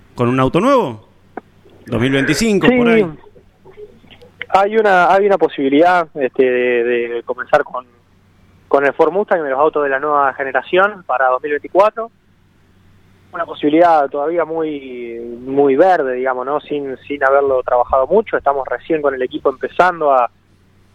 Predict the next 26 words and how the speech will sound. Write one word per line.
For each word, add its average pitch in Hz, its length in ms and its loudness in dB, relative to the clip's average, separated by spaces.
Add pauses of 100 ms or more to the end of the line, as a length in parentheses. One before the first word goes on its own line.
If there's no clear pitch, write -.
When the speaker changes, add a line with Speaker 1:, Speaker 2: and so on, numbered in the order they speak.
(500)
Speaker 2:
a - 100 -10
trabajar 147 460 -2
un 160 80 -4
poquito 160 320 0
en 151 60 0
lo 139 100 0
que 131 180 -10 (240)
será 143 220 4
el 147 160 0
formato 143 460 -4
del 151 100 2
auto 185 560 0
y 143 80 -8
empezando 139 500 -4
a 127 400 0
escanear 147 480 -2
un 147 100 -8
par 147 180 0
de, 127 400 -6
de 123 120 -6
Ford 143 220 -2
Mustang 143 360 -4
de 123 220 -12
calle 160 400 2
para 123 180 -4
tener, 139 380 -4